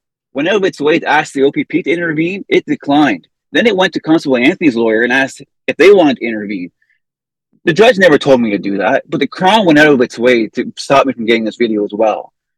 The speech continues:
and also opposed the release. Not initially. They said I was skipping steps by asking for it too soon. I had to wait till trial. I had to wait until the application for, to stay the proceedings was heard, like, nine months later.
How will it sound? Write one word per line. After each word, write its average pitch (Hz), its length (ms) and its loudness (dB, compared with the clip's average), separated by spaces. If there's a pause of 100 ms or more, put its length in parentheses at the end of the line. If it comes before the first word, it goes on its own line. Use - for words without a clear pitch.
(100)
and 127 80 2
also 175 400 4
opposed 107 400 -2
the 104 40 -10
release. 101 520 -8 (240)
Not 185 220 2
initially. 196 500 -2
They 135 140 4
said 139 280 2 (320)
I 139 160 4
was 139 400 -2
skipping 165 680 0
steps - 440 -2
by 120 300 0
asking 131 300 0
for 127 120 -2
it - 100 -6
too 120 160 -4
soon. 117 420 -4 (280)
I 127 60 -2
had 151 140 4
to 143 60 4
wait 135 180 2
till 117 100 -6
trial. 113 500 0
I 107 60 -4
had 135 140 -2
to 131 60 0
wait 123 240 0
until 120 180 -6
the 110 80 -2
application 120 540 -6
for, 110 160 -4
to - 140 -16
stay 123 180 0
the 113 60 -2
proceedings 123 360 -2
was 107 100 -12
heard, 92 280 -8 (280)
like, 110 120 2
nine 131 280 6
months 123 280 2
later. 107 340 -2